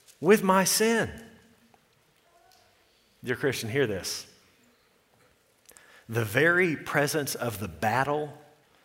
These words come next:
shows you are a child of God. So how's that?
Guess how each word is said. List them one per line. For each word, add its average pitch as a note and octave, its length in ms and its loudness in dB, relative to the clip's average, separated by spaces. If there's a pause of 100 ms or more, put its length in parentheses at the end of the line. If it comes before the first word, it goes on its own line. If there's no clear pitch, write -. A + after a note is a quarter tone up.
(100)
shows G2 760 -2 (100)
you G#2 220 -6
are F#2 320 -6 (100)
a G2+ 80 -12
child E2+ 480 -8 (140)
of F#2 160 -14
God. - 360 -10 (2500)
So C3 120 -2
how's D#3 280 0
that? D3 560 -4